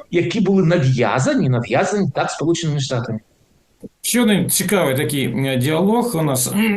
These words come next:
Speaker 2: <clears throat> почав відбуватися після того, як у України з Америкою пішов діалог щодо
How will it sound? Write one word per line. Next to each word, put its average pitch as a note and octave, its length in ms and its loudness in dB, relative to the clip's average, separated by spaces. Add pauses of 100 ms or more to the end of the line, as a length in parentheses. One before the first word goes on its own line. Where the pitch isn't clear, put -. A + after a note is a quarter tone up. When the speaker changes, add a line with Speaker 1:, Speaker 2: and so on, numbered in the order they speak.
Speaker 2:
<clears throat> D3+ 340 4
почав E3 260 0
відбуватися D#3+ 640 0
після D3+ 260 -2
того, D3+ 280 2
як C3 220 -2 (400)
у D#3 80 0
України D#3+ 500 2
з B2 120 0
Америкою C#3+ 500 0
пішов C3 300 -2
діалог C3 320 2
щодо B2+ 420 0